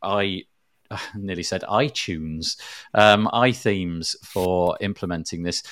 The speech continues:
The article is called Passwords Are Broken, Web Auth N is the new standard for authentication. Go and see if you can make sense of it, um, better than I, at least anyway. So there we go.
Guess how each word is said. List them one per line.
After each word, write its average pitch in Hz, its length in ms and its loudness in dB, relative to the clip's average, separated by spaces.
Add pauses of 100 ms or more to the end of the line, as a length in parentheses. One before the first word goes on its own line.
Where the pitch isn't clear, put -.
(200)
The 117 120 8
article 143 540 6
is 107 200 -2
called 107 460 2
Passwords 135 640 2
Are - 20 -4
Broken, 85 640 -4
Web 113 340 2
Auth 90 440 -6
N 85 400 -6 (420)
is 87 160 -8
the 92 80 -6
new 87 120 -4
standard 85 460 -6
for 85 160 -6
authentication. 80 720 -10
Go 117 140 2
and 104 120 -2
see - 120 -4
if 80 80 -6
you 85 80 -8
can 80 120 -6
make 76 200 -8
sense - 320 -6
of 82 80 -8
it, - 180 -8
um, 82 400 -10 (160)
better 87 380 -6
than 80 120 -6
I, 78 340 -6
at - 140 -16
least - 280 -12
anyway. 82 360 -10
So - 320 -12
there 90 140 -6
we 80 60 -8
go. - 160 -4